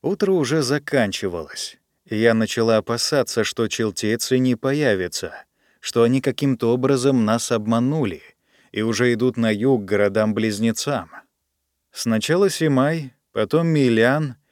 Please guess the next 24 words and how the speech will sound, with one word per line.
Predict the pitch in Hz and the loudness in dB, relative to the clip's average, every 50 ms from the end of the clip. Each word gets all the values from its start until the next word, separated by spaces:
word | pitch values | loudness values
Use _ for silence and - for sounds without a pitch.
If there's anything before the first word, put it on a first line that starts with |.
| _ _ _ _ - | _ _ _ _ -12
и | - 104 104 | -8 -8 -6
сердце | - - - 135 147 139 - - - 143 135 135 131 | -6 -4 -2 -2 -2 -2 -4 -4 0 2 2 4 4
империи | 123 110 - 139 139 139 127 123 120 117 | 2 0 2 2 2 4 4 4 2 0
падёт. | - - 123 117 113 107 120 135 117 95 - - - _ _ _ _ _ _ _ _ _ _ _ _ _ _ _ - | 0 0 0 0 0 2 2 2 2 2 -2 -6 -20 _ _ _ _ _ _ _ _ _ _ _ _ _ _ _ -12
И | 101 104 | -10 -8
вдруг | 101 107 135 175 196 - - | -6 -2 -2 -2 -2 -2 -2
на | 175 156 | -4 -2
том | - 175 170 | -2 -2 -2
месте, | 160 165 185 165 - - 170 156 | 0 -2 -2 -2 -2 -2 -2 -2
где | 143 143 151 147 | 0 0 0 0
только | - 160 165 151 - 160 | 0 -2 -4 -2 -2 -4
что | 151 - - 156 147 | -4 -2 0 -2 0
были | 127 139 151 156 147 147 - | 2 2 2 2 2 0 0
одни | - 127 131 120 127 135 131 | -2 -2 -2 0 0 2 2
зелёные | 117 101 113 120 113 110 107 104 104 104 101 | 2 2 2 2 2 2 2 2 2 0 0
холмы | - - 107 104 104 113 120 139 151 | 0 0 0 0 2 2 0 -2 -2
и | 156 - 131 117 | -4 -4 -6 -6
туманная | - - 123 117 117 107 104 101 95 92 92 90 | -2 0 0 2 2 2 0 0 -2 -4 -4 -4
дымка, | 87 92 113 117 143 151 - - 156 160 147 151 _ _ _ _ _ _ _ _ - | -4 -4 -2 -2 -2 -2 -2 -2 -2 -2 -2 -4 _ _ _ _ _ _ _ _ -6
на | 104 107 107 | -4 -2 0
горизонте | 101 123 127 131 123 180 202 190 - 202 | 2 2 2 4 2 2 0 0 -2 -2
появилась | - - 175 170 165 131 135 175 180 175 170 156 - | 0 2 4 4 4 2 2 0 0 0 -2 -4 -4
чёрная | - - 135 135 147 151 151 156 156 156 156 | -6 -4 -2 0 0 0 0 -2 -2 -2 -2
линия, | 160 170 175 151 123 107 98 90 85 76 73 | -2 -2 0 0 0 0 0 -2 -6 -10 -12